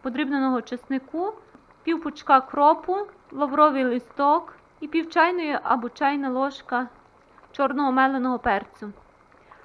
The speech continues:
Все перемішую і варю ще п'ять хвилин. Банки і кришки стерилізую.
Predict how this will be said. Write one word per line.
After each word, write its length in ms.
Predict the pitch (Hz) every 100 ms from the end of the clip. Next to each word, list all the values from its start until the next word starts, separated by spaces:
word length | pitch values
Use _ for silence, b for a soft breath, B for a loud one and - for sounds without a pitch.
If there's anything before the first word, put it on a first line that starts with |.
| _
Все 180 | - 339
перемішую 680 | 320 294 269 381 - 381
і 140 | 339 254
варю 240 | 269 311
ще 180 | - 302
п'ять 320 | - 269 262
хвилин. 520 | - 247 247 320 392 403 _ _ _ _ _ _
Банки 420 | - 294 311 302 302
і 40 |
кришки 420 | 302 294 269 -
стерилізую. 960 | 254 - 254 226 269 247 339 359 330